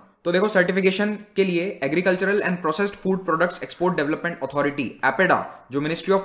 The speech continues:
Commerce के अधीन काम करती है, बहुत इंपॉर्टेंट है, ये Ministry of Textile के अधीन नहीं है, Ministry of Commerce and Industry के अधीन है। ये एक सर्टिफिकेशन सिस्टम जल्द ही स्टार्ट करने वाला है, तो जब भी वो स्टार्ट होगा उसके बारे में भी आपको हम जानकारी दे देंगे।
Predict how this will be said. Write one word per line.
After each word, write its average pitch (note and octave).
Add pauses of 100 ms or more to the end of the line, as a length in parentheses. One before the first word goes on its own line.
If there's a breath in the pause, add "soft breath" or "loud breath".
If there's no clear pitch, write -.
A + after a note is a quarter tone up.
Commerce G#3
के A3
अधीन F3+
काम D3
करती A#2+
है, A2+
बहुत D3
इंपॉर्टेंट C#3+
है, A2+
ये B2
Ministry C#3
of -
Textile D#3
के F3
अधीन D#3+
नहीं D#3
है, G3
Ministry D3
of E3+
Commerce D#3
and D3
Industry C#3+
के D#3+
अधीन D3
है। G#3 (280 loud breath)
ये F3+
एक G3
सर्टिफिकेशन E3+
सिस्टम D#3+
जल्द C#3
ही E3+
स्टार्ट D3+ (320 loud breath)
करने C3+
वाला G#2+
है, F#2+
तो B2+
जब C3+
भी D#3
वो D#3
स्टार्ट C3+
होगा D3+
उसके A#2+
बारे A#2
में B2+
भी C3+
आपको C3
हम C#3
जानकारी B2
दे A2+
देंगे। F#2